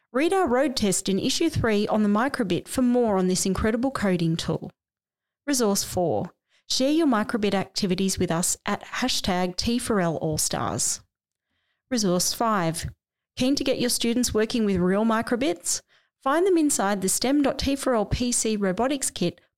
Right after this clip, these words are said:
Book your kit now. Resource six, find more activities and guides to the microbit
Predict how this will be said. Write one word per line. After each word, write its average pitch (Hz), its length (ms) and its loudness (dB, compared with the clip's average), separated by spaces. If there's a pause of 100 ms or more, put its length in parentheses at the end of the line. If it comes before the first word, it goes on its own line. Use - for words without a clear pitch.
(100)
Book - 220 -4
your 233 100 2
kit - 340 -4
now. 160 420 -2 (840)
Resource 190 380 0
six, - 500 -2 (220)
find 302 320 2
more 269 160 4
activities 226 560 -2
and 196 140 0
guides 180 400 0
to 185 100 -4
the 185 60 0
microbit 180 560 0